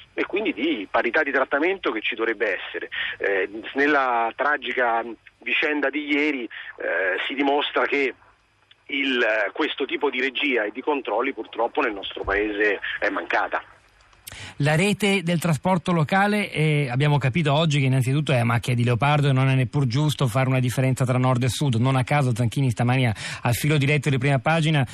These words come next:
Speaker 2: sono arrivate anche tante telefonate di sfogo da parte di pendolari che vivono al nord, che vivono in Liguria, in Piemonte, in Lombardia.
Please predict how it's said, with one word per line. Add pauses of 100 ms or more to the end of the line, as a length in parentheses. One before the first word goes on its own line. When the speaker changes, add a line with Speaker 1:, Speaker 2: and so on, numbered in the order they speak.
(120)
Speaker 2:
sono
arrivate
anche
tante
telefonate
di
sfogo
da
parte
di
pendolari
che
vivono
al
nord,
che
vivono
in
Liguria,
in
Piemonte,
in
Lombardia.